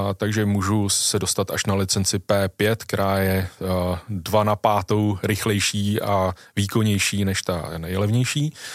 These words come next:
A těch licencí mohu mít, a, víc. Náš největší klient má devět tisíc, a, workspaceů zhruba a má čtyřicet, a, prémiových licencí.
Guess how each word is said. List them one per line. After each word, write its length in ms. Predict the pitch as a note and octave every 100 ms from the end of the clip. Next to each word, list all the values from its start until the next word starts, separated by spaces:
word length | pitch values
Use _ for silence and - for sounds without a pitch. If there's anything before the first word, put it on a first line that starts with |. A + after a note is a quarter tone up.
| - - - -
A 220 | A2+ A2 G#2
těch 160 | C3
licencí 380 | C#3 B2+ A#2+ A#2+
mohu 220 | G#2+ G#2+
mít, 320 | G#2 G2+ -
a, 280 | G2 F2+ F2
víc. 380 | E2+ B2 E3 - - - - -
Náš 320 | G#2 G2+ -
největší 380 | G#2+ G#2 - A2+
klient 480 | G#2 G2+ G#2 G#2 -
má 280 | G#2 G2+ F#2+ F#2+ F2 -
devět 380 | G2+ G#2 G2 -
tisíc, 640 | G#2+ - A2 G2+ G2 -
a, 200 | F2 F2
workspaceů 800 | E2+ F#2+ - - A2+ G#2 A#2+ B2
zhruba 520 | G2+ G#2 G2 G#2+ A2
a 80 | G2
má 200 | G2+ F#2+
čtyřicet, 640 | - - F2+ - F#2+ -
a, 100 | G2
prémiových 540 | F2+ F#2 F#2 F#2 F2+ -
licencí. 540 | E2+ - D#2 - G2